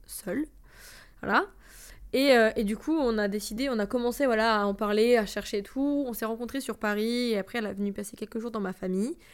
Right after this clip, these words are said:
Ça s'est super bien passé. Et donc, pendant qu'elle était à Reims, moi, je faisais toutes les visites d'appartements, euh, quand j'avais, euh, du coup, débuté, euh, un job, euh, à Paris l'été. On a trouvé notre appart, dont, euh, enfin, qu'on aime beaucoup. Franchement, il est génial, on s'y sent trop bien.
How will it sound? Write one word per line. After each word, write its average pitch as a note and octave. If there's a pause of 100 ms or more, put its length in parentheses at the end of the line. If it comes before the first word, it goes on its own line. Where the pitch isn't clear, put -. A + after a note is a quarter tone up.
(100)
Ça A#3+
s'est G#3+
super B3
bien A3+
passé. G#3+ (180)
Et A3+
donc, A#3+
pendant B3+
qu'elle A#3+
était G#3+
à G3
Reims, G#3+
moi, A3+
je -
faisais G3
toutes -
les D4
visites A#3
d'appartements, G#3+
euh, G3 (180)
quand G#3+
j'avais, G3+
euh, F#3 (360)
du G#3
coup, A#3+
débuté, A3
euh, F#3+ (380)
un G#3+
job, G#3
euh, F#3+
à G#3
Paris G3+
l'été. G3+ (480)
On G#3+
a G3+
trouvé G#3
notre F#3+
appart, - (340)
dont, G3 (100)
euh, -
enfin, -
qu'on B3
aime A3
beaucoup. G3+
Franchement, G#3+
il G#3
est F#3+
génial, G#3
on F#3+
s'y G3
sent G3
trop G3
bien. G3+